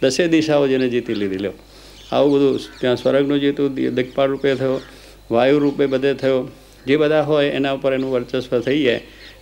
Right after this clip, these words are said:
અને સૂર્યનું રૂપ ધારણ કરે છે, એવો પ્રકાશ પણ આપી શકે. લ્યો, સૂર્યને ઝાંખો પાડીને એને જ પ્રકાશ એ કરી શકે, એટલી શક્તિ પણ એને કરેલી હતી. એટલે લોકપાળ છે, આઠ વસુ છે,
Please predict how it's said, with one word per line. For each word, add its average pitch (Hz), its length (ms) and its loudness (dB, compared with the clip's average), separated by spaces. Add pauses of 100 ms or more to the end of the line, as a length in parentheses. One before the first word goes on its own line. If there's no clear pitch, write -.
અને 135 140 0
સૂર્યનું 151 400 2
રૂપ 156 160 0
ધારણ 147 260 2
કરે 135 160 -2
છે, 131 80 -4
એવો 131 100 0
પ્રકાશ 147 440 0
પણ 156 140 0
આપી 123 240 0
શકે. 110 220 -4
લ્યો, 104 160 -4 (280)
સૂર્યને 139 260 0
ઝાંખો 131 300 0
પાડીને 135 300 0
એને 135 180 0
જ - 20 -6 (120)
પ્રકાશ 135 360 -2
એ 123 80 -2
કરી 120 220 0
શકે, 113 240 -2 (480)
એટલી 147 280 0
શક્તિ 127 360 -2
પણ 127 160 0
એને 120 220 0
કરેલી 135 380 0
હતી. 117 240 0 (380)
એટલે 127 160 0
લોકપાળ 127 500 -2
છે, 120 180 -2 (460)
આઠ 123 160 -2
વસુ 123 360 -2
છે, 117 180 -2